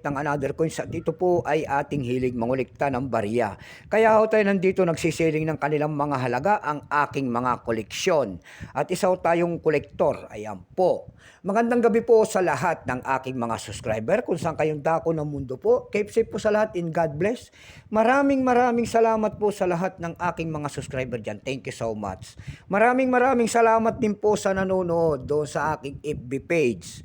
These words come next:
Ayan, Samuel Soriano. Lahat po ng nakapalo sa akin, thank you so much. Ayan, makahingi sana ng pabor, pakipalo naman sana ako doon sa aking F B page, Samuel Soriano po. Thank you so much.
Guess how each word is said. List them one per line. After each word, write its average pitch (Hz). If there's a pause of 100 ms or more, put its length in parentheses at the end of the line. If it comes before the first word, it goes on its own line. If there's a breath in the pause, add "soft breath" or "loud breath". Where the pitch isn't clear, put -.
(340 loud breath)
Ayan, 139
Samuel 151
Soriano. 139
Lahat 135
po 147
ng 135
nakapalo 127
sa 117
akin, -
thank 143
you 135
so 127
much. 104 (460 loud breath)
Ayan, 139
makahingi 143
sana 135
ng 135
pabor, 160
pakipalo 135
naman 131
sana 123
ako 113
doon 107
sa 110
aking 120
F 113
B 107
page, 170
Samuel 113
Soriano 107
po. 180
Thank 120
you 107
so 98
much. 85